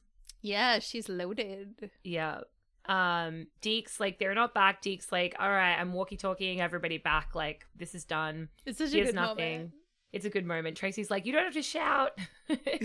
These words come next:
Speaker 2: And they
Speaker 1: <laughs>
Speaker 2: come back.
Speaker 1: And Molly is the first one there to hand Tracy a cup of water and, like, listens on approvingly as she explains to Deke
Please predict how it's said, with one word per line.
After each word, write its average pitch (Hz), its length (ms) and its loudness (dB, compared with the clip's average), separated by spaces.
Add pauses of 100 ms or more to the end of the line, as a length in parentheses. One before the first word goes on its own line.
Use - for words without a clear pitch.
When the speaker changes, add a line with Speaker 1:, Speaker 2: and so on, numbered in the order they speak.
(580)
Speaker 2:
And 214 160 0
they 208 100 0
Speaker 1:
<laughs> 202 40 -8
Speaker 2:
come 202 180 0
back. 175 420 -2
Speaker 1:
And 240 220 6
Molly 233 320 8
is 285 120 4
the 254 120 6
first 233 420 0
one 214 540 -2
there 196 500 0
to 208 120 -4
hand 190 400 0
Tracy 190 580 -4
a 196 120 -6
cup 185 240 -8
of 180 100 -12
water 180 520 -6 (100)
and, 190 200 -4
like, 185 420 -6 (160)
listens 208 720 0
on 190 580 -6
approvingly 190 1040 -8 (100)
as 190 200 -2
she 196 140 -2
explains 185 500 -8
to 190 120 -8
Deke 180 440 -6